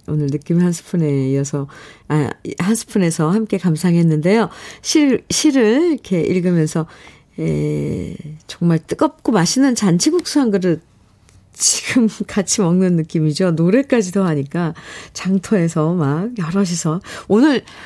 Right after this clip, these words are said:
하, 축제 분위기라고 누군가가 지금, 아, 문자로 주셨는데, 에, 잔치날 같아요. 그래서 이 잔치국수,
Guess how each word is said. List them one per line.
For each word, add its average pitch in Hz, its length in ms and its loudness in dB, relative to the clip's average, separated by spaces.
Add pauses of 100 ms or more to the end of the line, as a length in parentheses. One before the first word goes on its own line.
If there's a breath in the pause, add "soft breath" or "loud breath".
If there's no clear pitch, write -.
(120)
하, - 680 -8
축제 - 320 0
분위기라고 180 640 2
누군가가 143 600 -4
지금, 151 340 -4 (120)
아, 165 120 2
문자로 165 460 2
주셨는데, 147 760 0 (440 loud breath)
에, 151 460 2
잔치날 165 720 0
같아요. 139 640 -4
그래서 139 320 -6 (380 loud breath)
이 - 80 -8
잔치국수, 156 960 -2